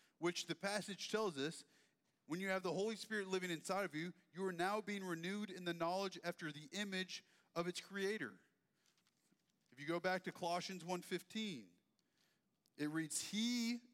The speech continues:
Jesus, is the image of the invisible God, the firstborn of all creation." So when you have the Holy Spirit live inside you,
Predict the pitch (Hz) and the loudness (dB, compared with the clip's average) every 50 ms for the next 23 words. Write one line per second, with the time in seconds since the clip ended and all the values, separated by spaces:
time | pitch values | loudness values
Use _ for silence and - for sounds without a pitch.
0 | _ - - 180 214 226 214 185 175 170 - - 160 151 151 170 170 151 170 180 | _ -4 0 2 2 4 4 4 2 2 2 -2 -4 -2 -2 -4 -4 -2 0 0
1 | 190 190 196 185 - - 165 160 151 156 156 151 143 131 151 160 160 165 170 175 | 0 0 -2 -4 -4 -6 -6 -6 -4 -4 -4 -4 -2 -2 -2 -4 -2 -2 -2 -2
2 | 160 147 143 139 139 139 - - - - 147 147 - - 143 143 139 135 127 127 | 0 0 0 0 0 0 -4 -8 -6 -6 -6 -6 -6 -4 -2 -2 -2 0 0 0
3 | 131 127 - - 135 131 139 139 131 - - 107 95 - _ - - - _ - | 0 0 -2 -4 -4 -2 -2 -2 -2 -4 -6 -8 -12 -18 _ -20 -20 -18 _ -4
4 | 170 160 170 190 196 202 196 180 170 170 156 156 185 226 240 226 - - 220 214 | -2 -2 -2 -2 0 0 0 0 0 0 0 2 0 0 0 -2 -4 -4 -4 -2
5 | 190 180 170 160 151 147 147 - 131 127 131 - 156 | 0 0 0 -2 -2 -4 -2 -2 -2 -2 -2 -4 -8